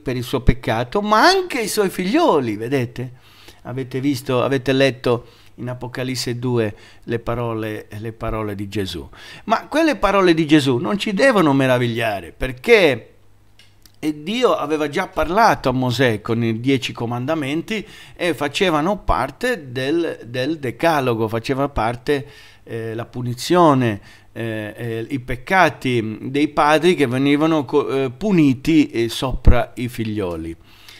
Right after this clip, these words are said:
Ehm, questo faceva parte già dal, del secondo comandamento. Quindi Gesù,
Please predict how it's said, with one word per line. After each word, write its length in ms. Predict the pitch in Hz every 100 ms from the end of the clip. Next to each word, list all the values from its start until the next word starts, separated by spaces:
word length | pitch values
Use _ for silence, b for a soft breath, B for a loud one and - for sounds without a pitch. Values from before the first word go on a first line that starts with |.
| B B -
Ehm, 1080 | 107 95 98 98 98 98 104 104 101 107 117
questo 340 | 139 135 -
faceva 320 | 117 - 123
parte 460 | - - 117 - 117
già 260 | 117 123
dal, 540 | 139 113 123 131 - -
del 240 | 120 117
secondo 500 | 110 113 139 131 117
comandamento. 840 | - 110 113 113 127 147 120 107 95
Quindi 340 | - 127 117 113
Gesù, 580 | 131 123 139 160 117